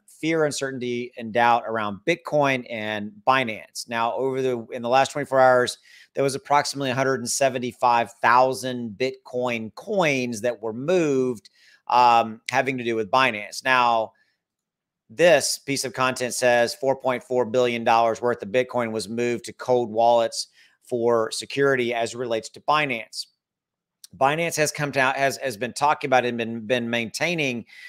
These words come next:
that, uh, that storyline. And I don't mean that in a bad way, but that narrative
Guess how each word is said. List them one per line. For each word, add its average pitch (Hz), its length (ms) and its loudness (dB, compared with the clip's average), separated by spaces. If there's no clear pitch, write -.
that, 127 580 4
uh, 120 400 4
that 110 100 -2
storyline. 127 960 2
And - 100 -6
I 147 80 4
don't 139 120 0
mean 131 140 0
that 117 140 2
in 110 100 -4
a 104 40 -6
bad 135 340 6
way, 117 220 2
but 110 200 -6
that 107 180 -4
narrative 123 760 2